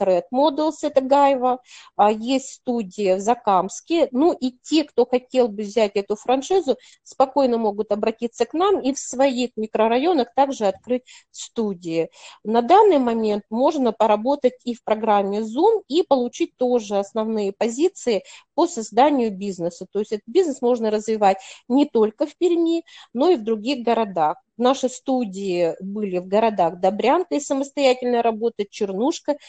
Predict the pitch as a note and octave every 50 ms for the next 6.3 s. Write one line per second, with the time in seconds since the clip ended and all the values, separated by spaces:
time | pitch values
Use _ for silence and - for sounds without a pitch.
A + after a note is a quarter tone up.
0 | - _ _ - - C4+ B3+ C4+ C4+ - - C4 B3+ A#3+ A#3+ A#3 A#3+ B3 A3 A3+
1 | A3 A3 A3 A3+ A3 G#3+ G3+ A3+ A3 G#3 - _ G#3+ G#3+ G#3 G#3 G3+ - _ -
2 | - - - - - _ G3 F#3+ A3+ B3 B3 B3+ A#3+ G3+ A3+ A3 G#3 - C#4+ F4
3 | E4+ - D4+ C4+ B3+ C4 - - C4 A#3+ A#3+ B3 B3+ A#3 A#3 A#3 A3+ A3 A3 G#3+
4 | G3+ A3+ A3 A3 - G3 - - A3 A#3 C4+ E4 E4+ - A#3+ B3 - - A3 G#3+
5 | - - A3+ A3+ A#3 D4 F4+ F#4 - B3 C#4 D#4 - D4 C4+ - A#3 B3+ A#3 A#3
6 | A#3 B3 D4+ E4 F4 E4+